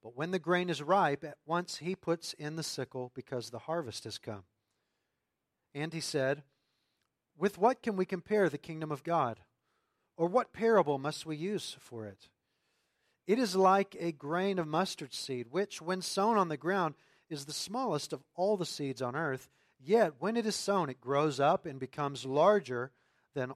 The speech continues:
all the garden plants and puts out large branches so that the birds of the air can make nests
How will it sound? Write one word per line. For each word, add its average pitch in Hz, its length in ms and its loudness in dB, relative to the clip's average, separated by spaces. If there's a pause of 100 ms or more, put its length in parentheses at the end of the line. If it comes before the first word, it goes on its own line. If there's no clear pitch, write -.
(140)
all 180 340 4
the 185 120 2
garden 131 360 0
plants 131 480 -8
and 143 160 -14
puts - 280 -4
out 170 200 0
large 175 540 2
branches 170 840 -6 (580)
so - 160 -8
that 147 140 -2
the 151 80 -2
birds 175 420 4
of 151 80 -2
the 156 220 -4
air 165 320 2
can 131 240 -12
make 127 240 -6
nests 139 580 -6